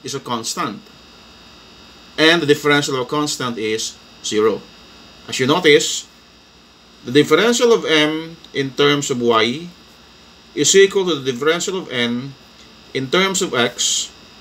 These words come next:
and that is equal to two x. Therefore, the D E is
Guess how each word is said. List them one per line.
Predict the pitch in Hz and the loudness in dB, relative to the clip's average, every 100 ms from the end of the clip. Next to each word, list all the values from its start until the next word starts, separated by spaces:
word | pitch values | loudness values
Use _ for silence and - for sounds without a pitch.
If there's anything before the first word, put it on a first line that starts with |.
| - - | -18 -4
and | 139 | 2
that | 139 | 4
is | 135 | 4
equal | 170 170 151 131 | 4 4 4 2
to | 120 113 120 - - - - | 0 -4 -4 -8 -20 -20 -14
two | 110 - | -10 -8
x. | 104 - - - - - - - - - - | -8 -6 -6 -6 -10 -20 -20 -20 -20 -20 -6
Therefore, | 110 127 156 143 151 190 208 - - - - - - - - - - - - - - - | 2 2 6 8 8 6 0 -12 -20 -20 -20 -20 -20 -20 -20 -20 -20 -20 -20 -20 -12 -4
the | 120 | 0
D | 135 | 0
E | 196 127 135 170 - - - - - - - - - - - - - - - - - - - | 0 0 -2 -6 -12 -20 -20 -20 -20 -20 -20 -20 -20 -20 -20 -20 -20 -20 -20 -20 -20 -20 -4
is | 123 127 143 - - - - - | 2 2 2 -2 -4 -6 -10 -12